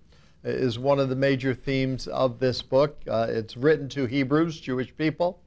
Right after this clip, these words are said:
who are either professing believers, they're not truly saved, or possessing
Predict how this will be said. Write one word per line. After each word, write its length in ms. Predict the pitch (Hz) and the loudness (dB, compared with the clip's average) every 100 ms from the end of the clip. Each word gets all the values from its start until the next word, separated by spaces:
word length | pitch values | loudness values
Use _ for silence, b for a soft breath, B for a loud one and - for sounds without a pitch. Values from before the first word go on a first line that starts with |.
| - b b b b - | -20 b b b b 2
who 120 | 151 | 8
are 320 | 147 143 135 - | 10 8 6 2
either 380 | 156 147 139 123 | 2 4 4 2
professing 1200 | - - 170 160 - - 202 196 - 139 120 117 | -4 2 4 4 0 2 2 2 0 0 -2 -6
believers, 680 | 120 131 127 120 110 135 | 2 4 6 4 2 -2
they're 140 | - 127 | -2 -4
not 180 | 131 - | -4 -4
truly 380 | - 190 185 | 4 6 6
saved, 500 | 135 - 120 120 123 - | 4 2 2 2 0 -2
or 200 | 131 131 | 0 0
possessing 1000 | - 143 135 117 160 180 - 117 113 | 0 -2 0 0 0 0 -4 -10 -12